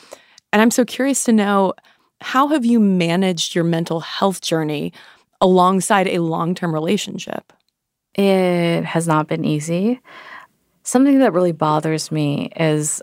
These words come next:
Speaker 2: uh, sometimes I'll be looking through reviews of my book and I'll see comments like, "Oh, I feel so sorry for the author's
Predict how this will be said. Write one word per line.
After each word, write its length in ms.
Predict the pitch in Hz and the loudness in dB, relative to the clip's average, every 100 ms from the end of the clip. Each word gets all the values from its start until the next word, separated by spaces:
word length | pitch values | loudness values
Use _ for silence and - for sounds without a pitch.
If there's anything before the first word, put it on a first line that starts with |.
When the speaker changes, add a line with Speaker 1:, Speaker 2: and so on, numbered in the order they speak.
| - | -2
Speaker 2:
uh, 560 | 151 147 143 139 135 - - | 0 0 0 0 -2 -6 -12
sometimes 520 | - - 185 180 170 | -6 0 2 2 2
I'll 320 | 160 156 147 - - _ _ | 2 2 0 -6 -16 _ _
be 200 | 165 160 | -2 0
looking 440 | 160 156 165 156 | 0 0 0 0
through 680 | 147 - 151 151 151 151 170 | -2 0 2 2 2 -2 -4
reviews 880 | 160 151 151 147 147 156 160 170 - - - - - - - - | 0 0 0 0 2 0 0 -4 -8 -14 -20 -20 -20 -20 -10 -2
of 140 | 156 | 0
my 160 | 156 147 | 2 2
book 400 | 143 151 151 - | 2 2 0 -2
and 360 | - 151 - - - | 0 0 -2 -6 -4
I'll 140 | 160 160 | 0 0
see 260 | - 160 | -2 -4
comments 760 | 151 - 151 151 151 147 - - | -4 -2 0 2 0 -2 -4 -2
like, 520 | 147 151 - - - _ - - - _ _ _ _ | -2 -2 -4 -12 -18 _ -20 -20 -20 _ _ _ _
"Oh, 340 | - 190 190 180 | 0 2 2 2
I 120 | 165 | -2
feel 180 | 175 170 | -4 -6
so 280 | - 170 | -2 -2
sorry 800 | 165 - - 156 160 160 160 151 | -2 -4 -2 2 2 2 0 -2
for 680 | 151 - 156 151 147 147 - - _ _ _ _ _ _ _ | -6 -4 -2 0 -2 -4 -6 -12 _ _ _ _ _ _ _
the 160 | 208 147 | -6 -2
author's 920 | - 151 147 156 151 151 156 - - | -2 -2 -4 -4 -4 -4 -6 -8 -12